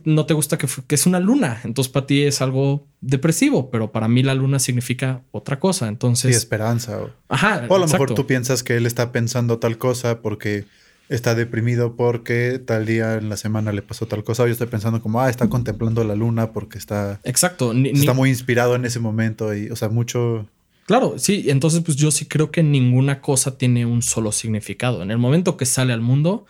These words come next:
Speaker 1: deja de ser único.
Speaker 2: Sí, ya deja de ser tuyo, por así decirlo.
Speaker 1: Exacto. Si quieres que algo solo tenga un significado y no tenga nada más, no lo enseñes. Esa, es así de fácil. Porque entonces se vuelve único. Literal, solo tú lo entiendes, solo tú lo ves.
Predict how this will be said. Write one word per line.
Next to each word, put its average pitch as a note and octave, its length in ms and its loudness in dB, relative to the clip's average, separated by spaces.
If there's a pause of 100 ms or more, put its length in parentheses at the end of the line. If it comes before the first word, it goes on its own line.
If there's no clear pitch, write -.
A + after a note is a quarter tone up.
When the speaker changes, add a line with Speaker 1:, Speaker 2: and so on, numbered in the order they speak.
(300)
Speaker 1:
deja B2 220 2
de A2+ 80 0
ser - 180 -4
único. G2 280 -6 (540)
Speaker 2:
Sí, C#3 120 2
ya B2+ 120 4
deja C3 220 2
de A2+ 120 2
ser A#2 240 -2
tuyo, A2 340 -2 (240)
por A2 120 -4
así G#2+ 160 -2
decirlo. G#2 360 -4
Speaker 1:
Exacto. B2 460 -2
Si B2+ 220 -2
quieres F#3 300 2
que - 160 -2
algo C#3+ 320 0
solo C3+ 480 2
tenga A#2+ 460 0
un D#3 220 4
significado A2+ 760 -2
y A2 60 -4
no A#2 160 -2
tenga A2+ 320 -2
nada A2 240 -2
más, C3+ 460 -2 (360)
no A2 240 0
lo G#2 100 -4
enseñes. - 480 -10
Esa, B2+ 180 0
es C3+ 180 0
así C3+ 120 2
de B2 60 2
fácil. - 300 -8 (440)
Porque A#2+ 200 0
entonces B2+ 280 2
se C3+ 60 0
vuelve A2+ 240 0
único. C3 360 -2
Literal, G#2 520 -4
solo A#2 320 0
tú C3 200 2
lo B2 120 4
entiendes, A#2+ 420 0
solo G#2+ 220 -2
tú - 160 -4
lo G#2 100 -2
ves. - 380 -2